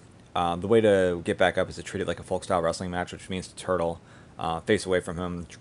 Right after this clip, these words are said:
try to get back up to your feet, um, break the hands, and then face into him. Uh, so he was able to do that successfully,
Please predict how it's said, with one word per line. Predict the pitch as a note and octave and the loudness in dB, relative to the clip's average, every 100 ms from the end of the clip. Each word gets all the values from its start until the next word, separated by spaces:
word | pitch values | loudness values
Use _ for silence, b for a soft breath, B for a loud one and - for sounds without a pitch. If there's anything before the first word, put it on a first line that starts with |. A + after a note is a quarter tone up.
| - | -12
try | - G2 | 0 4
to | F#2+ | 4
get | F2 F#2+ | 4 2
back | F2+ | 2
up | F#2 | 2
to | - | 0
your | F#2 | 0
feet, | E2+ F#2 F2+ F2 - F2+ | 0 -2 -2 -4 -8 -4
um, | F2 E2+ | -4 -4
break | E2 F#2 | -2 -2
the | E2 | -2
hands, | F2+ F2+ F2+ F2 | -4 -6 -6 -6
and | F2+ | -6
then | E2+ E2+ | -6 -4
face | F2 F2+ | -2 -2
into | F2+ F2 | -2 2
him. | G2 F#2+ B B B B - - - | 2 0 B B B B -20 -20 -6
Uh, | - E2 | -4 -2
so | A2 | 0
he | G2+ | 0
was | G#2 | 4
able | A2+ A2 | 2 2
to | F2 | 0
do | G2 F#2 | 0 2
that | F#2 | 0
successfully, | - - F2+ - G2+ G2 | 0 -2 -2 0 -2 -2